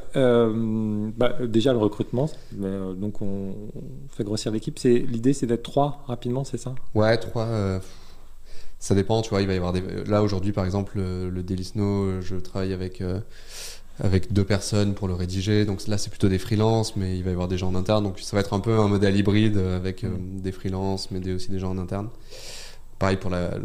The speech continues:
Speaker 2: la partie conseil, là on va lancer un petit prototype et du coup c'est travailler avec des conseillers, euh, indépendants.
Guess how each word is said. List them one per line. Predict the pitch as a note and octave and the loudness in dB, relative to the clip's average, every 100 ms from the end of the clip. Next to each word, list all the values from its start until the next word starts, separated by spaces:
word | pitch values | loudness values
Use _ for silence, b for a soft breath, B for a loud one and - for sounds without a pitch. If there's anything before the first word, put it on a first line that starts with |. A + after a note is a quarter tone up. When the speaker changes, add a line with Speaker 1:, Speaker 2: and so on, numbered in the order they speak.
| F#2+ F2 | -6 -6
Speaker 2:
la | F#2+ | -2
partie | F#2 F#2 - | -2 -2 -4
conseil, | F#2+ F2+ G2+ G2+ | -6 0 2 2
là | F#2+ | 0
on | F2+ F2+ | -2 0
va | F#2 | 2
lancer | F#2 F#2 G#2 F#2+ | 0 0 -2 -2
un | F#2 F#2 | -2 -4
petit | - - | -6 -8
prototype | - F#2+ F#2+ - A2 G2+ | -2 2 2 2 -2 0
et | F#2 | -2
du | F2+ | -2
coup | G2 | -2
c'est | - - - | 0 0 -2
travailler | - G2 F#2+ G2 | 0 4 4 4
avec | F#2 | 4
des | F#2 | 0
conseillers, | G2+ G2 G2 F#2+ F#2+ F#2+ | -2 -4 -2 -2 0 0
euh, | F#2 F#2 F2+ - | -2 -4 -2 0
indépendants. | F#2+ F2+ F#2+ G2 A2 | 0 0 0 0 0